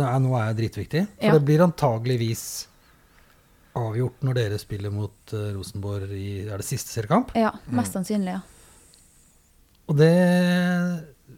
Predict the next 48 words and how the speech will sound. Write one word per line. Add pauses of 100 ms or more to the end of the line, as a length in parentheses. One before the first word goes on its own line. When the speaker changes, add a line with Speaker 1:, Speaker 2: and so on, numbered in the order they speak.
(140)
Speaker 1:
når
vi
ser
på
reisen
de
som
vinner
serien
får
inn
i
Champions
League,
kontra
de
som
kom
på
annenplass,
så
er
Speaker 2:
Mm.
Speaker 1:
jo,
ja, (800)
bortsett
fra
at
det
er
gøy
å
vinne,
så
er
jo
det
et
viktig
poeng
det
også. (680)
Og
så,
eh,
er
det
da